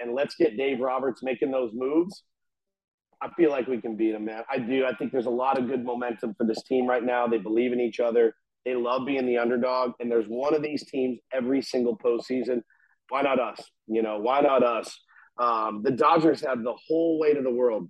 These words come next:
on their shoulders. We've got nothing. We're not supposed to be here. Nobody thinks we can win.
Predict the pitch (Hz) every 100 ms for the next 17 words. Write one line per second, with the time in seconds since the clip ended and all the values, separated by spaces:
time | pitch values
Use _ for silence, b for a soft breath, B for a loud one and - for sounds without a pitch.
0 | - 107 113 113 113 123 113 95 - 160
1 | 196 143 131 135 117 113 143 143 - 139
2 | - 120 160 160 156 151 147 123 113 113
3 | 165 156 156 147 139 135 135 127